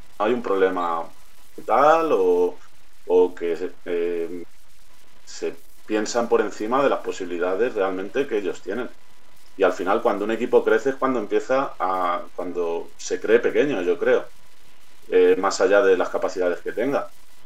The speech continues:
Eh, si, si al final tú te crees muy por encima de lo que eres, acabas fracasando, y más si no tienes la calidad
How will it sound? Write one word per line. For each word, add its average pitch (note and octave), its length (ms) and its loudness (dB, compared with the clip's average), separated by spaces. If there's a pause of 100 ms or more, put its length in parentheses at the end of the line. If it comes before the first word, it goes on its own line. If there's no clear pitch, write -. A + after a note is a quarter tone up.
(340)
Eh, E2+ 640 0 (960)
si, F#2 880 -2
si - 120 -6
al F2+ 60 -2
final F#2+ 320 -4
tú G#2 120 -6
te G#2+ 140 2
crees A2 260 4 (160)
muy A2 180 -4
por G#2+ 160 4
encima G2+ 340 0
de F#2+ 80 6
lo F#2 120 4
que F#2 140 4
eres, A2 220 4
acabas G2 280 2
fracasando, G2 520 -2
y F2 60 0
más F2 200 -2
si G2 80 -6
no F#2 120 -4
tienes G2+ 180 0
la G2 140 2
calidad F2+ 460 0